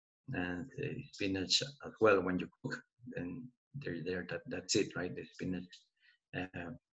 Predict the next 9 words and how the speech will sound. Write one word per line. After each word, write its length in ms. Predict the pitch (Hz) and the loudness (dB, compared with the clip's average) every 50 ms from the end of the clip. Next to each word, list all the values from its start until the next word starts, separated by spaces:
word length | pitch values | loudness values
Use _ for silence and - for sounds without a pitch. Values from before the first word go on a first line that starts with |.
| _ _ _ - - 71 - | _ _ _ -6 -6 -4 -2
a 40 | 95 | 0
lot 160 | 98 92 90 | 0 2 2
of 120 | 87 - | 2 0
it 160 | 92 - - - | -2 -2 -4 -6
just 200 | 87 - - - | -8 -8 -4 -4
goes 200 | 90 87 - 87 | -4 -4 -2 -4
away. 320 | 82 90 85 82 80 - _ _ - - - - - _ _ _ _ _ _ _ - - | -2 -2 -2 -2 -2 -6 _ _ -20 -20 -20 -20 -20 _ _ _ _ _ _ _ 6 8
Um, 500 | 101 101 98 98 95 95 92 92 92 - _ _ _ _ - - | 10 10 10 8 6 4 2 0 -4 -10 _ _ _ _ 0 2
okay, 460 | 143 143 143 135 113 92 - - - | 6 12 12 12 12 12 8 0 -8